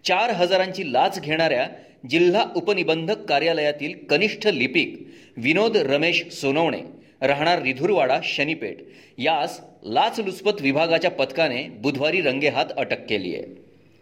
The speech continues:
जिल्हा मध्यवर्ती सहकारी बँक निवडणुकीच्या रिंगणात अनेक उमेदवारांनी अर्ज दाखल केले आहेत. यामध्ये आज या उमेदवारांच्या अर्जांची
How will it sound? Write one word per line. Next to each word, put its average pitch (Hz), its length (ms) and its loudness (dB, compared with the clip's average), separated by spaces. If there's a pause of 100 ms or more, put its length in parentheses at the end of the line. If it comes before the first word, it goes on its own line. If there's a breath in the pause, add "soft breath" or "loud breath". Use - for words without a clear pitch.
(440 loud breath)
जिल्हा 202 300 4
मध्यवर्ती 208 760 2
सहकारी 175 600 2
बँक 175 400 -2
निवडणुकीच्या 160 680 0
रिंगणात 127 380 2 (380 loud breath)
अनेक 226 380 0
उमेदवारांनी 170 680 2 (140)
अर्ज 156 240 4
दाखल 139 340 2
केले 110 260 -2
आहेत. 85 240 -4 (460 loud breath)
यामध्ये 180 600 2
आज 156 360 0
या 151 200 2 (380)
उमेदवारांच्या 185 760 2 (120)
अर्जांची 143 500 2